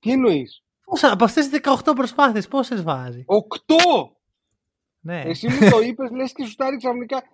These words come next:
Speaker 1: με σαράντα τέσσερα τοις εκατό σουτάρει, που
Speaker 2: Εντάξει,
Speaker 1: είναι
Speaker 2: θα
Speaker 1: το
Speaker 2: το, θα
Speaker 1: χειρό-,
Speaker 2: ανέβει, θα
Speaker 1: πρόσεξε,
Speaker 2: ανέβει, είναι,
Speaker 1: θέλω να
Speaker 2: είναι
Speaker 1: σου πω ότι είναι το χειρότερο ποσοστό της καριέρας του.
Speaker 2: Ε, άρα θα ανέβει μαθηματικά.
Speaker 1: Α, μαθηματικά, για να ανέβει, πρέπει να μπουν κάποια σουτ.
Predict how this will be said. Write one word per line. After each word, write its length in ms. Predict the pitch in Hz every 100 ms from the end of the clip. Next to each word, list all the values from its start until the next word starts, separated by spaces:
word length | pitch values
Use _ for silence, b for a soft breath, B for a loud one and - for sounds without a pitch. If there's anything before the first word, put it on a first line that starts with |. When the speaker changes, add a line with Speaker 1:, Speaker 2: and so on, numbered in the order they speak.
| _
Speaker 1:
με 140 | - 202
σαράντα 440 | 220 208 202 190
τέσσερα 300 | 233 214 269
τοις 80 | 226
εκατό 360 | 226 208 - 294
σουτάρει, 320 | 226 196 214
που 80 | 349
Speaker 2:
Εντάξει, 220 | 233 254
Speaker 1:
είναι 80 | 254
Speaker 2:
θα 60 | 247
Speaker 1:
το 60 |
Speaker 2:
το, 100 | 240
θα 100 | 180
Speaker 1:
χειρό-, 120 | 233 233
Speaker 2:
ανέβει, 240 | 330 269
θα 100 | 190
Speaker 1:
πρόσεξε, 360 | 196 233 269 208
Speaker 2:
ανέβει, 140 | 151
είναι, 260 | 175 214 202
Speaker 1:
θέλω 200 | - 185
να 60 | 214
Speaker 2:
είναι 80 | 214
Speaker 1:
σου 120 | 202
πω 120 | -
ότι 140 | 220 220
είναι 120 | 226
το 120 | 220
χειρότερο 580 | 196 175 165 202 220 214
ποσοστό 560 | 214 185 151 - 175 - _ _ _
της 260 | 143 - -
καριέρας 1040 | 175 156 139 123 135 190 214 175 123 - _
του. 160 | 98 _ _
Speaker 2:
Ε, 120 | 220 139 _ _ _
άρα 220 | 208 277
θα 120 | 330
ανέβει 560 | 339 294 147 127 117 _ _
μαθηματικά. 760 | 160 135 151 131 - 123 127 _ _ _ _ b b b b b b b b b
Speaker 1:
Α, 120 | - 156
μαθηματικά, 720 | 156 147 156 151 127 - 202 240 233 240 233 226 220 196
για 120 | 165
να 80 | 170
ανέβει, 200 | 180 220
πρέπει 200 | 226 226
να 120 | 226
μπουν 200 | 214 226
κάποια 220 | 302 220
σουτ. 280 | 180 214 127